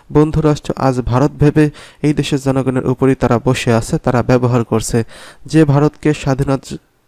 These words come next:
যে ভারতকে স্বাধীনতা যুদ্ধের সময় বন্ধু ভাবতাম, সেই ভারতই আজ বাংলাদেশের মানুষের বুকের উপর পাথরের ন্যায় চেপে বসে আছে। আপনারা যদি বাংলাদেশকে ভালোবাসেন, কেন এই অবৈধ সরকার, অবৈধ ক্ষমতা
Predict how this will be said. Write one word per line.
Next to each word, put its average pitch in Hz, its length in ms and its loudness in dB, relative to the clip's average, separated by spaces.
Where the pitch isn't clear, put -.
যে 156 240 2
ভারতকে 147 420 0
স্বাধীনতা 131 500 -2
যুদ্ধের 139 320 0
সময় 147 260 -4
বন্ধু 143 360 -2
ভাবতাম, 135 500 -2
সেই 165 260 2
ভারতই 135 400 0
আজ 123 280 0
বাংলাদেশের 123 540 -2
মানুষের 123 380 -2
বুকের 127 340 -2
উপর 139 220 -2
পাথরের 147 440 -2
ন্যায় 147 220 -2
চেপে 127 260 0
বসে 117 340 0
আছে। 123 320 0
আপনারা 160 320 -2
যদি 156 220 0
বাংলাদেশকে 123 600 -2
ভালোবাসেন, 123 680 -2
কেন 151 280 -2
এই 135 300 -2
অবৈধ 127 300 0
সরকার, 127 540 -2
অবৈধ 120 300 0
ক্ষমতা 131 560 0